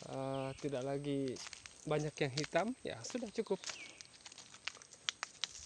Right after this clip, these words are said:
Kemudian penebaran pupuk dasar, ini dia. Pupuknya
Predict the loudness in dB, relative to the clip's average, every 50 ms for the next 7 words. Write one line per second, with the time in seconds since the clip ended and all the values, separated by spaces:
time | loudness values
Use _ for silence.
0 | -10 -10 -10 -12 -14 -14 -16 -16 -18 -18 -16 -14 -14 -14 -14 -16 -20 -20 -20 -10
1 | -4 -2 0 0 0 0 2 2 4 6 6 8 6 6 4 2 0 -6 -12 -12
2 | -10 -8 -8 -8 -10 -14 -18 -16 -16 -16 -18 -16 -18 -18 -18 -20 -20 -20 -20 -16
3 | -14 -12 -12 -12 -12 -12 -14 -16 -18 -20 -20 -20 -20 -20 -20 -14 -8 -4 -2 0
4 | 2 2 4 4 6 6 6 4 4 2 -2 -6 -12 -12 -12 -12 -8 -6 -4 4
5 | 8 8 10 10 10 8 6 4 2 4 4 4 2 -2 -2 -2 -2 -6 -10 -10
6 | -6 -4 -4 -4 -4 -6 -6 -4 -4 -4 -4 -6 -14 -14 -16 -18 -18 -20 -20 -20
7 | -18 -18 -12 -4 -2 0 0 0 0 2 4 4